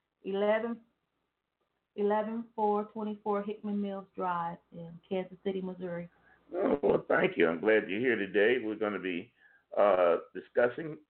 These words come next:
Speaker 2: as, as my friend Dorothy said, the book of Revelations, the, uh, journey <laughs> of it. Because right now, the, a lot of people are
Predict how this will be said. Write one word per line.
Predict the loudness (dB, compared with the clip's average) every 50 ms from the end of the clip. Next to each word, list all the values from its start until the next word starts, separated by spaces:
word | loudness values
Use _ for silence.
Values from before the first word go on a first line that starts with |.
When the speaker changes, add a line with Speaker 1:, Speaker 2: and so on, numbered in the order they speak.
| _ _ _ _ -20 _ _ -2
Speaker 2:
as, | 0 0 0 -2 -4 -8 -6 -4
as | -6 -6 -6 -6
my | -6 -6 -6 -6
friend | -6 -4 -4 -4 -2 0
Dorothy | 2 2 2 0 -2 -8 -10 -4
said, | 0 0 0 0 -2 -6 -14 -20 -20 -20 _ _ _ -12
the | -6
book | -2 -2 -2 -2 -2
of | -2 0
Revelations, | 2 2 2 0 0 0 2 2 0 0 -6 -10 -12 -16 -16 -18 _
the, | -12 -10 -6 -4 -4
uh, | -2 -2 -4 -6 -8 -12 _ _ _ _ _ -20 -10 -6
journey | -4 -2 -2 -4 -6 -8 -12 -16 _ -20 -20 -12 -10
<laughs> | -10 -10 -10 _ _ _ _ -20 _ _ _ _
of | 0 0 2 0
it. | -2 -6 -8 _ _ _ _ _ _ _ _ _
Because | -10 -6 -2 0 0 0 0 -4 _ _ _
right | -6 -2 0 0 0 0 -2
now, | -2 -2 0 0 0 0 -2 -4 -8 _ _ _ _ _ _ _ _ _ _ _ _ _ _ -10 -4
the, | -2 -2 -2 -2 -2 -6 -8 -12 _ _ -10
a | -8
lot | -4 0 2 2 2 2
of | 0 -4
people | -6 -6 -4 -2 -2 -2
are | -2 -4